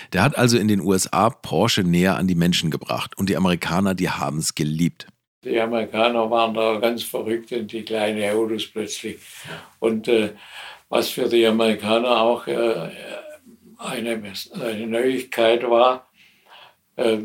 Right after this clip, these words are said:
Speaker 2: die wollten nach jedem zwei, drei Rennen, wollten sie die Motoren zerlegen und anschauen, ob alles in Ordnung ist und so weiter. Und dann habe ich gesagt, äh, das wird am Jahresende gemacht. Mit dem Porsche konnten die plötzlich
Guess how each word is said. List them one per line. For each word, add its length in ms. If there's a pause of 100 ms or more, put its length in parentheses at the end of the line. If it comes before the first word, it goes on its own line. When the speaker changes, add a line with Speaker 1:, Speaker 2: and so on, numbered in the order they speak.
(160)
Speaker 2:
die 140
wollten 360
nach 260
jedem 720
zwei, 360
drei 340
Rennen, 440
wollten 300
sie 200
die 120
Motoren 720
zerlegen 680
und 360
anschauen, 640
ob 140
alles 340
in 80
Ordnung 360
ist 280
und 180
so 100
weiter. 340 (720)
Und 260
dann 120
habe 160
ich 80
gesagt, 400
äh, 560 (240)
das 240
wird 140
am 140
Jahresende 680
gemacht. 480 (100)
Mit 180
dem 200
Porsche 380
konnten 340
die 140
plötzlich 540